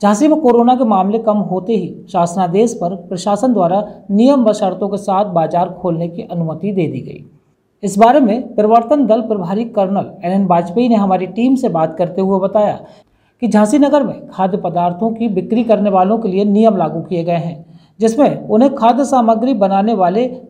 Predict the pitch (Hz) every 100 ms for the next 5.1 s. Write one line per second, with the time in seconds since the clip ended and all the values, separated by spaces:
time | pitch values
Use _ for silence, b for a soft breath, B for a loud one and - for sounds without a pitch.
0 | 220 185 185 190 254 269 214 170 190 240
1 | 196 185 196 214 202 156 190 226 - 202
2 | 170 190 220 214 165 165 185 233 - -
3 | - 208 214 269 254 - 196 208 196 190
4 | 208 233 202 208 202 160 156 160 151 -